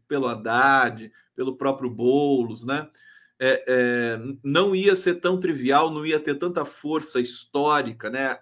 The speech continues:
A, a agregada, acumulada,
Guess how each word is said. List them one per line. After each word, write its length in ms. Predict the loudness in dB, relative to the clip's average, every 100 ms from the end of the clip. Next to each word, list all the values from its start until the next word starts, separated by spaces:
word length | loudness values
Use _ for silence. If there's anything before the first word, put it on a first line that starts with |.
| _
A, 300 | -2 0 2
a 280 | 2 2 0
agregada, 680 | 0 0 0 2 2 2
acumulada, 800 | -4 -8 -6 -2 0 0 -2 -8